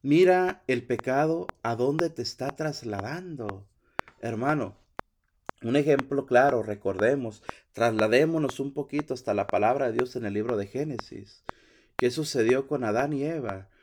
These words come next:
Después de que el Señor les puso en aquel paraíso, el Señor les dio una orden,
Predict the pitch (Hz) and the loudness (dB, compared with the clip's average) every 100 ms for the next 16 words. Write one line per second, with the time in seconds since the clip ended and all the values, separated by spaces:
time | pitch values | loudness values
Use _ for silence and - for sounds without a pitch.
0 | _ - - - 123 127 147 131 120 113 | _ -10 -8 0 2 4 2 0 -2 -2
1 | 120 135 135 135 - 139 135 139 113 117 | 0 0 0 -2 -2 0 0 -2 -2 -2
2 | 123 123 123 107 139 139 - 104 101 _ | -4 -4 -4 -2 -4 -8 -12 -14 -16 _
3 | _ - _ 98 - 98 117 147 139 147 | _ -20 _ -14 -8 -4 0 0 2 0
4 | 147 143 160 113 95 | 2 0 0 -4 -10